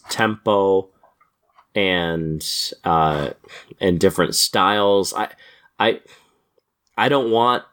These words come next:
a constant level of, like, speed bag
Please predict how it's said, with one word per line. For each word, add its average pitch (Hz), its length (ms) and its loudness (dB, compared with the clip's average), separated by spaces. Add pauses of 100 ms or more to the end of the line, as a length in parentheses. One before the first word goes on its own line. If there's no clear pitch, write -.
a 101 80 -4
constant 98 640 -2
level 95 500 4
of, 80 320 -2 (520)
like, 87 280 0
speed 104 520 -2
bag 71 460 -4